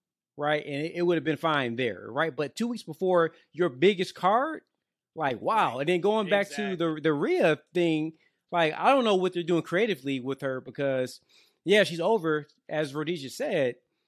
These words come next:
Speaker 1: but they got her in the ring against, like, the hated heels, Bayley. Like, what's going on with her match?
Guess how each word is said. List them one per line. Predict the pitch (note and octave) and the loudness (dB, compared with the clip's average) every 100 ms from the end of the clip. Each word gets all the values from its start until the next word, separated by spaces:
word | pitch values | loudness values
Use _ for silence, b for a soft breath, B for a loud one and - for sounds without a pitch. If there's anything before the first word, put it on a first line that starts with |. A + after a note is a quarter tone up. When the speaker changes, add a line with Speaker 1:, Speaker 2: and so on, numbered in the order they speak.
| _ _ - | _ _ -4
Speaker 1:
but | D#3 | -2
they | F3+ | 0
got | A3 G3 | 4 4
her | F#3+ G3 F#3+ | 4 2 0
in | F3+ | -2
the | F#3+ | -2
ring | D#3+ F#3+ F#3 F3+ F3 D#3 _ _ _ _ _ _ _ _ _ - | 0 0 2 0 -2 -8 _ _ _ _ _ _ _ _ _ -8
against, | F3 F#3 E3+ | -2 0 0
like, | F3 D3 - | -2 -2 -4
the | |
hated | D3 F3+ E3 | -2 0 0
heels, | C#3+ F3+ G#3+ A#3 F#3 | 0 0 0 -4 -8
Bayley. | C#3 F3+ G#3+ A#3 | -2 -2 -2 -8
Like, | G#3 E3 D3+ _ _ _ _ _ _ - | -6 -6 -6 _ _ _ _ _ _ -10
what's | F3 G#3+ | -6 -4
going | A3 G#3 G3+ | -4 -2 -2
on | G3 F#3+ F3 D#3+ | 0 0 -2 -4
with | F#3 | -6
her | F3+ E3+ | -6 -4
match? | F#3+ F3 | -2 -4